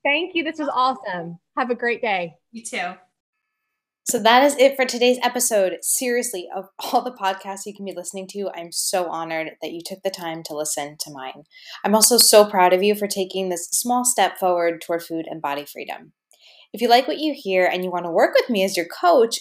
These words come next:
Speaker 2: go to freedom with food and fitness dot com to schedule a free fifteen minute discovery call. That way I can hear your specific needs and set up a game plan for your success. I would also be so, so grateful if you could subscribe,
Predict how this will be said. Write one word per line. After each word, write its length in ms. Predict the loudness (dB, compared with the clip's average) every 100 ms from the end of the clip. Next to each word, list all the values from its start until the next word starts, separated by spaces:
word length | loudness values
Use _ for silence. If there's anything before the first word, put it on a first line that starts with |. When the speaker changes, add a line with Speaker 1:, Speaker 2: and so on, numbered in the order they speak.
| -4
Speaker 2:
go 200 | -2 -2 -2
to 300 | -2 0 -2 -4
freedom 300 | -2 0 0
with 140 | -4 -4
food 200 | -2 -2
and 180 | -4 -6
fitness 460 | -6 -6 -6 -6
dot 280 | 0 0 0
com 340 | -6 -2 -2 -4 -14 -6
to 100 | -2
schedule 400 | 0 2 0 0
a 120 | -2
free 580 | -4 -6 -4 0 -2 -2
fifteen 380 | -2 -4 -6 -4
minute 200 | -4 -4
discovery 460 | -4 2 4 4 0
call. 340 | 2 4 4 2 -4 4
That 180 | 4 6
way 160 | 2
I 100 | 2
can 140 | -4 -8
hear 140 | -6
your 120 | -6
specific 500 | -8 -8 -10 -10 -12 -4
needs 420 | -2 0 0 -2 -6
and 140 | -4
set 140 | -4
up 100 | -4 -6
a 60 | -8
game 260 | -8 -8 -10
plan 260 | -8 -8 -10
for 60 | -10
your 240 | -6 -6
success. 640 | -8 -10 -12 -10 -10 -10 -12 _ _ -20 -10 0
I 60 |
would 120 | 4 4
also 260 | 4 0
be 240 | -2 -4 -4
so, 320 | -2 0 0
so 180 | 0 0
grateful 420 | -2 0 -2 -2
if 180 | -2 -8
you 100 | -6
could 220 | -4 -4
subscribe, 560 | -6 2 4 4 2